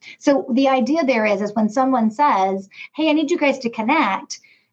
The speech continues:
and you, they don't say why, like, because they need a loan or because you're trying to grow my network or because they need some free advice, then it's just an introduction. And knowing what it is allows you to reply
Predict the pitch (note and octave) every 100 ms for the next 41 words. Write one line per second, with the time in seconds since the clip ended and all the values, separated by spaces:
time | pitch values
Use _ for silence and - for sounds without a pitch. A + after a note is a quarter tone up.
0 | - B3 B3 B3+ B3+ B3+ B3+ - A3+ G#3
1 | F3+ F#3 F#3 A#3+ D4 A3 G3 G#3+ G#3 F#3+
2 | G3 F#3 F3+ A3+ F4 E4 D4+ B3+ A3+ G3+
3 | G#3 G3 F3+ G#3 F#3+ F#3 F#3 F3+ A3+ E4
4 | - C#4+ C#4+ C4+ A#3 G#3 G3 - G3+ F#3+
5 | G3 F#3+ F#3+ - G3 - G#3 F#3+ - F4
6 | F4 D#4+ D4+ - - A#3 D#4 E4 F4+ E4
7 | D#4+ D4 E4 F4 - - - - - _
8 | A#3+ B3 B3 C4+ D#4 F4+ D#4 C#4+ C4+ A3+
9 | D4+ G#3 F#3+ - A3 A3 G#3 A3 B3+ A#3
10 | - A#3+ A3+ A3 A#3 - _ A3+ G#3 A3